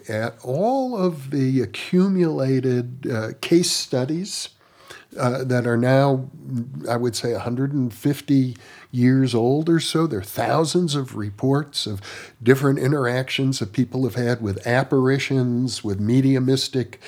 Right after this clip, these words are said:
communications, with alien abductions, uh, with near-death experience where they encounter visions of, uh, their departed loved ones and so on. It begins to paint a picture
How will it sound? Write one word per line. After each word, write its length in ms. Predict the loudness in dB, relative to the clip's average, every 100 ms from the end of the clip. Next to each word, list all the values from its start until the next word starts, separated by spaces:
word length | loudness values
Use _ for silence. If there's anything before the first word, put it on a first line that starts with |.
| -20 -18 -2
communications, 1300 | 2 4 4 2 0 2 4 2 2 2 2 0 0
with 180 | 2 2
alien 500 | 2 4 4 4 2
abductions, 1300 | 0 -2 2 2 2 0 4 4 4 2 0 -2 -2 -4 -10 -14 -4
uh, 340 | 0 2 2 -2 -8 -2
with 240 | 2 2 2
near-death 580 | 4 6 6 6 4
experience 840 | 0 -4 0 4 6 6 2 0 0
where 120 | 2
they 200 | 2 0
encounter 840 | 0 -2 0 0 0 0 0 -2 -6 -14 0
visions 800 | 6 6 6 4 4 2 0 -2
of, 540 | 0 0 0 -4 -2
uh, 260 | -2 -2 0
their 200 | 2 2
departed 540 | 2 2 2 4 2
loved 280 | 2 2 2
ones 320 | 0 0 0
and 160 | -2 -2
so 240 | -2 0
on. 140 | 2 0
It 100 | 0
begins 680 | -2 0 2 2 0 -4 -6
to 120 | -8
paint 420 | -8 -2 0 -2
a 40 | -6
picture 560 | -8 -10 -8 -12 -14